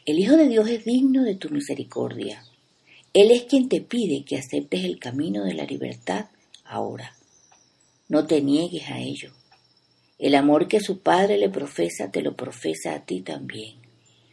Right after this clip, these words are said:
Tu única función aquí en la tierra es perdonarlo, para que puedas volver a aceptarlo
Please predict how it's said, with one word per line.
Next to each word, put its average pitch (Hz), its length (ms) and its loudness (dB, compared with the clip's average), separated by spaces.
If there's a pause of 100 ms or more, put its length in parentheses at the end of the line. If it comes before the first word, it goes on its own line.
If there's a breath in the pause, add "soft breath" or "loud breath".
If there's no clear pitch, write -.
(300 soft breath)
Tu 190 160 10
única 254 300 4
función 262 440 4
aquí 185 360 -2
en 160 80 -4
la 180 120 -2
tierra 139 480 -4 (380 soft breath)
es - 160 -6
perdonarlo, 156 840 -6 (760)
para 170 260 6
que 143 140 -4
puedas 185 400 4
volver 185 360 2
a 147 40 0
aceptarlo 135 800 -6